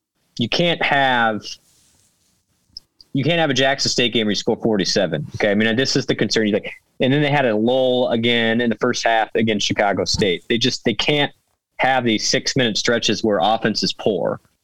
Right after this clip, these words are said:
It has to be okay to hang around and then let Hilton do its magic of keeping that game close,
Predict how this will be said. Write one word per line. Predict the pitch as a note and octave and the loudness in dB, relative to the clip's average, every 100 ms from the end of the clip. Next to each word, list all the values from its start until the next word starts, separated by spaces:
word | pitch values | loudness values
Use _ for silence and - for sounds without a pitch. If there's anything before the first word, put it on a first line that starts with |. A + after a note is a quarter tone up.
| _ - | _ -2
It | |
has | G#2+ B2+ - | 0 0 0
to | |
be | C3 A#2+ | 2 2
okay | G#2+ - C3 G2 F#2 G2 _ _ _ - | 0 0 0 2 2 -2 _ _ _ -4
to | |
hang | G3+ B2+ C#3 | -2 0 2
around | A#2 A#2+ A2+ G#2 G2+ | 2 2 2 2 0
and | A#2 | 0
then | C#3+ C#3 | 2 2
let | C#3 | 0
Hilton | B2+ C#3 B2+ | 0 0 2
do | B2 B2 | 2 0
its | - G#2+ | 0 0
magic | G#2 A2 F#2+ F#2 - - _ _ _ _ G#2+ | 2 2 0 -2 -4 -18 _ _ _ _ -4
of | - | -2
keeping | D3 C#3+ C3+ | -2 0 0
that | A#2+ | 0
game | B2+ A2+ | 0 0
close, | F#2+ A#2 G#2+ F#2+ - | 0 0 0 0 -4